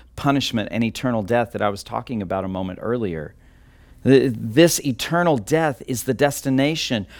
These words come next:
of all who do not believe in Jesus and what he did for them. So when he died on that cross, he paid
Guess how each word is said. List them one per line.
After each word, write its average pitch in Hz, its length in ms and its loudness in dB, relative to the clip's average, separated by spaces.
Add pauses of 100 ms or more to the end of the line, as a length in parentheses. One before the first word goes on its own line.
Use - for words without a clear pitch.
(140)
of 135 160 4 (120)
all 160 340 4
who 127 180 -2
do 123 160 -2
not 127 200 0
believe 127 380 0
in 120 100 0
Jesus 110 460 -4
and 110 140 0
what 117 100 2
he 117 80 0
did 127 240 0
for 107 140 -6
them. 80 340 -8 (240)
So - 140 6
when 139 140 8
he 151 120 4
died 170 340 6
on 175 120 4
that 156 200 0
cross, 160 560 0 (240)
he 165 200 0
paid 165 800 2